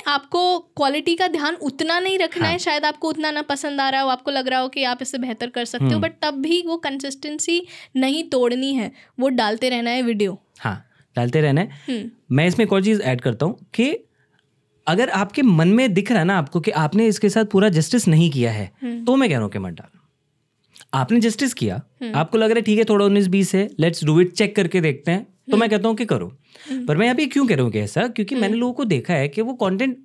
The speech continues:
Speaker 2: कैसा भी रैंडम जा रहा है ना, मतलब बहुत ही
Speaker 1: हम्म। अच्छा,
Speaker 2: मैं,
Speaker 1: अच्छा।
Speaker 2: देखो, मैं ये नहीं कह रहा कि आप अभी उतने स्किल्ड नहीं हो,
Speaker 1: हम्म।
Speaker 2: तो आप मत डालो। मैं वो इसलिए मैंने बोला, परफेक्शनिज्म का वेट मत करो कि मैं अच्छा हो जाऊंगा।
Speaker 1: हम्म।
Speaker 2: लेकिन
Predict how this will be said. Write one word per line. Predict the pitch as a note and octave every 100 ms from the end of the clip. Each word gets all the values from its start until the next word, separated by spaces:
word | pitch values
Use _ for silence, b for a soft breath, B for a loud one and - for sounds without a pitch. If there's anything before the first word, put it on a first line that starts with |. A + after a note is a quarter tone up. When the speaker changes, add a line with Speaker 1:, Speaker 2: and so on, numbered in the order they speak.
| -
Speaker 2:
कैसा | E3+ F3
भी | C#4+
रैंडम | C#4+ G#3 F#3+ F3+
जा | A2+
रहा | F#2
है | A#2+
ना, |
मतलब | G3+ A3+ G3 E3
बहुत | C#3+ C#3+ B3 C#4
ही |
Speaker 1:
हम्म। | C4+ B B B
अच्छा, | C4 D#3+
Speaker 2:
मैं, | A#3+
Speaker 1:
अच्छा। | A#3+ F3
Speaker 2:
देखो, | A3+ C#3+
मैं | D#3+
ये | G#3 A#3
नहीं | B3+
कह | A3
रहा | F#3
कि | F#3+
आप | - B2 C#3+
अभी | D#3+ E3+
उतने | D3 C#3 E3+
स्किल्ड | - D3+ D3+
नहीं | C#3+ C#3 C#3
हो, | B2+ C3 B B
Speaker 1:
हम्म। | B3+
Speaker 2:
तो | B3 D3+ D3
आप | D#3 C#3+ C#3
मत | C#3+
डालो। | C#3+ C3+ B2+ B2+ C3+
मैं | D3
वो | D3+
इसलिए | E3+ D3+ G#3+
मैंने | G#3+
बोला, | E3 B2+
परफेक्शनिज्म | C#3 B2 C#3+ G3+ G#3 A#3
का | A#3+
वेट | A#3+ A#3+
मत | B3
करो | A3 G#3+
कि | G#3
मैं | G#3
अच्छा | D3 - E3
हो | D3
जाऊंगा। | B2 G#2 G2 - -
Speaker 1:
हम्म। | B3 A3 G#3+
Speaker 2:
लेकिन | D#3+ G#3+ A#3+